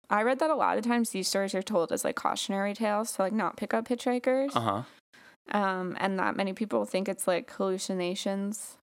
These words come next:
Speaker 1: or something, like,
Speaker 2: Yeah.
Speaker 1: driving late at night, you can't
Speaker 2: Sure.
Speaker 1: see. But also, it's like, in many of these, the girl gets in the back seat and, like, talks to them. Like, I don't know.
Speaker 2: And people have collective,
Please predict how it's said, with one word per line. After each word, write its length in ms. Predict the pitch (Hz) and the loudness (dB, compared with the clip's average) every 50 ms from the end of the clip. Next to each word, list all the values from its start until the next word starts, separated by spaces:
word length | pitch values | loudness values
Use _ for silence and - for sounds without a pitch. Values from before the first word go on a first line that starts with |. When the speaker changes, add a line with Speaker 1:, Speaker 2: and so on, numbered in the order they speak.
| - - | -10 -6
Speaker 1:
or 40 | 226 | -4
something, 340 | - 226 220 208 220 220 208 | -2 -2 -2 0 -2 -2 -2
like, 200 | 196 175 175 - | -2 -4 -2 0
Speaker 2:
Yeah. 160 | - 220 202 | 2 2 2
Speaker 1:
driving 300 | 175 175 170 170 180 175 | 2 2 0 0 -2 -2
late 160 | 175 170 165 | 0 0 0
at 100 | 175 165 | 0 -2
night, 240 | - - - - - | -2 -2 -4 -4 -4
you 80 | - - | -6 -6
can't 280 | - 190 - - - | -2 -2 0 0 0
Speaker 2:
Sure. 80 | 110 - | -2 -4
Speaker 1:
see. 220 | - 180 180 175 175 | -2 0 0 0 0
But 200 | - 220 226 - | 0 0 2 2
also, 340 | - 359 381 359 - 302 240 | 2 2 2 2 0 0 0
it's 160 | 214 208 - | 0 0 0
like, 360 | 233 226 214 202 214 - - _ - - - - - - - - - - - - | 2 2 2 0 -4 -8 -14 _ -20 -20 -20 -20 -20 -20 -20 -20 -20 -6 0 2
in 140 | 277 285 | 4 4
many 260 | 285 294 330 370 381 311 | 4 2 2 2 2 0
of 80 | 220 196 | 2 2
these, 220 | 185 190 202 208 | 0 0 0 0
the 80 | 233 226 | 0 0
girl 200 | 226 262 277 285 | 2 2 2 2
gets 300 | 247 220 214 247 247 - | 2 0 0 0 0 0
in 100 | 262 262 | 0 0
the 80 | 254 220 | 0 0
back 300 | 202 214 240 240 240 - | 0 0 0 -2 -2 -4
seat 360 | - - - 240 269 226 185 | -6 0 2 2 2 2 2
and, 140 | 185 175 175 | 0 0 0
like, 160 | 190 190 190 | -2 -2 -2
talks 380 | - 214 214 247 262 240 - - | 0 0 2 2 2 0 -2 -4
to 80 | - - | -4 -4
them. 220 | - - - - | -4 -2 -2 -2
Like, 180 | 101 - - - | -2 -2 -2 -2
I 40 | - | 0
don't 160 | 226 233 233 113 | 0 0 0 0
know. 60 | 113 | 0
Speaker 2:
And 80 | - | 0
people 200 | - 180 175 196 | 0 0 2 2
have 200 | 185 180 151 135 | 2 2 2 0
collective, 720 | - 123 113 113 107 104 - - 107 98 92 - - - | 0 0 0 0 0 -2 -4 -8 -8 -8 -8 -10 -12 -14